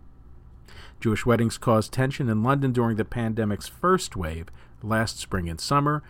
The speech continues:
while Hasidic newspapers in New York and Israel have documented steps taken to escape detection by authorities while holding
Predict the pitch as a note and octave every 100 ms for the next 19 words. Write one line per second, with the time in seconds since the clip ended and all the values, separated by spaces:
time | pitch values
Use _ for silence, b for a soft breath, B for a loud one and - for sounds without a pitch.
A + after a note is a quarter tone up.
0 | B B - G#2+ A2 - B2 A2 B2 B2
1 | B2+ B2 A#2 A2+ G#2+ A2 A2+ A2 G#2+ A2+
2 | A#2 A2+ G2 G2 A#2+ C#3 B2 G#2+ G2+ -
3 | A2 - - A#2+ A2+ A2 - G2 - -
4 | D#3+ F#3 - A#2+ G#2+ F#2+ - G#2 A2 A2+
5 | G#2+ F#2+ F#2 F2+ - B B B B2+ C3+
6 | C3 A#2 G#2 G2+ G2+ G#2+